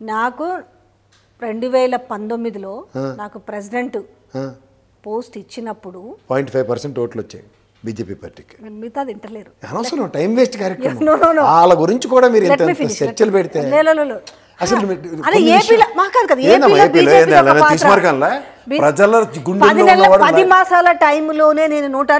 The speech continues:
Speaker 1: డెబ్బై ఐదు నియోజకవర్గాలు తిరిగాను, నూట డెబ్బై ఐదు కాన్స్టిట్యుయెన్సీల్లో నేను అభ్యర్థులను పెట్టాను.
Speaker 2: మ్మ్.
Speaker 1: నేను చాలా ఎఫిషియన్సీగా పనిచేశాను.
Speaker 2: ఎవరికి
Speaker 1: దాని తర్వాత
Speaker 2: ఉపయోగం? ఇంత ప్రశ్నకి ఒకటి ఎవరికి ఉపయోగం? అందుకే పాయింట్ ఫైవ్ పర్సెంట్ వచ్చింది.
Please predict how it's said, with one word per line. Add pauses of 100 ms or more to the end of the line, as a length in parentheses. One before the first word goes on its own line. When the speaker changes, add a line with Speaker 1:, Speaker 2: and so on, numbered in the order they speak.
(180)
Speaker 1:
డెబ్బై
ఐదు
నియోజకవర్గాలు
తిరిగాను,
నూట
డెబ్బై
ఐదు
కాన్స్టిట్యుయెన్సీల్లో
నేను
అభ్యర్థులను
పెట్టాను.
Speaker 2:
మ్మ్. (220)
Speaker 1:
నేను
చాలా
ఎఫిషియన్సీగా
పనిచేశాను.
Speaker 2:
ఎవరికి
Speaker 1:
దాని
తర్వాత
Speaker 2:
ఉపయోగం? (760)
ఇంత
ప్రశ్నకి
ఒకటి
ఎవరికి
ఉపయోగం? (260)
అందుకే
పాయింట్
ఫైవ్
పర్సెంట్
వచ్చింది.